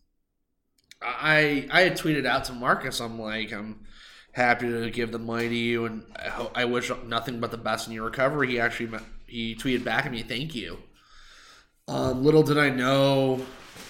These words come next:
that I'd run into him several more times, numerous different places, in Jersey, to Chicago, to Jersey again. Um, so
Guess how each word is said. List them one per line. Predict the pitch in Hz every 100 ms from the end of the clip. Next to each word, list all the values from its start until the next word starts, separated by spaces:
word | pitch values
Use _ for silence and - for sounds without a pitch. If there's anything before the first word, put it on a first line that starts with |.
| - - - - _ _ _ _ _ - - 123
that | 123 120
I'd | 113 120 120
run | 135
into | 131 123
him | 127 117 113
several | - 160 151 143
more | 123 117
times, | 113 120 110 113 110 110 - - - - - _ _ _ _
numerous | 123 147 160 139 127 123
different | 113 113 101
places, | 110 104 110 101 98 95 - - - _ _ -
in | 107
Jersey, | 113 143 143 131 127 123 113 - - - - -
to |
Chicago, | - 113 - 123 135 123 123 120 117
to | 110 104
Jersey | 110 123 127 117 113
again. | 107 107 101 98 101 -
Um, | 101 104 98 92 90 78 - _ _ _ _ _ - - - _ _ _ _ _ _ -
so | - 139 127 123 117 - -